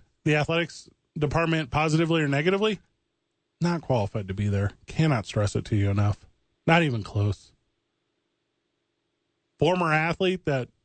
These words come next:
came back and wants to put their name on a thing, they're now a director of,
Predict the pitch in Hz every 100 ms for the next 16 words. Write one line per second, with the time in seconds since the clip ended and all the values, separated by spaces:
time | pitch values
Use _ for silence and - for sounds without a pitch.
0 | _ - 160 160 160 160 156 151 - 165
1 | 151 135 151 160 160 165 - 165 165 160
2 | 151 165 160 160 135 127 110 _ _ -
3 | 156 208 220 220 226 254 175 120